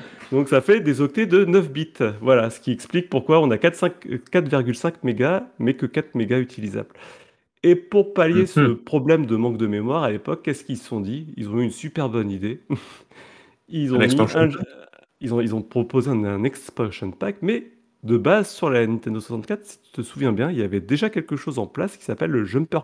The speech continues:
Speaker 2: Pack.
Speaker 3: Ah oui, bah oui.
Speaker 2: Si aujourd'hui, d'ailleurs, vous trouvez une Nintendo soixante-quatre et qu'il n'y a pas de Jumper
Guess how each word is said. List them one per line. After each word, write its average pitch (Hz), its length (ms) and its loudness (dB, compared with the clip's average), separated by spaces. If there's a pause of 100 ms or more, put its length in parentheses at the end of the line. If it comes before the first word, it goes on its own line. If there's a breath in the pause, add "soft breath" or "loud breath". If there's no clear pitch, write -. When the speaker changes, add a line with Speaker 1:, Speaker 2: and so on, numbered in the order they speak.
Speaker 2:
Pack. - 320 -10 (840 loud breath)
Speaker 3:
Ah 101 100 2
oui, 104 220 2 (260)
bah 104 80 -2
oui. 95 140 -2
Speaker 2:
Si - 320 -4
aujourd'hui, 131 340 6
d'ailleurs, 131 220 6
vous 104 240 -6
trouvez 123 240 0
une 120 80 2
Nintendo 104 300 -4
soixante-quatre 110 540 -8
et 98 80 -4
qu'il - 200 -12
n'y 95 100 -4
a 92 60 -6
pas - 140 -2
de - 80 -2
Jumper 127 300 0